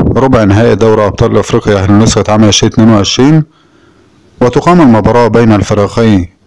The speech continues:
يوم السبت الموافق ستاشر أربعة لعام عشرين اتنين وعشرين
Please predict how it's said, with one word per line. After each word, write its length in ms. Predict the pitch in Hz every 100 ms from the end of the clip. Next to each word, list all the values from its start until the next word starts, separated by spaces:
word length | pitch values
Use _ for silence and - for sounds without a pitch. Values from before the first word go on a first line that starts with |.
| _ 123
يوم 200 | 127 110
السبت 340 | - 120 -
الموافق 400 | 101 101 110 110
ستاشر 580 | 107 107 - 113 113 101
أربعة 260 | 95 107 104
لعام 220 | 101 107
عشرين 260 | - 110
اتنين 200 | 107 110
وعشرين 500 | 107 95 - 131 143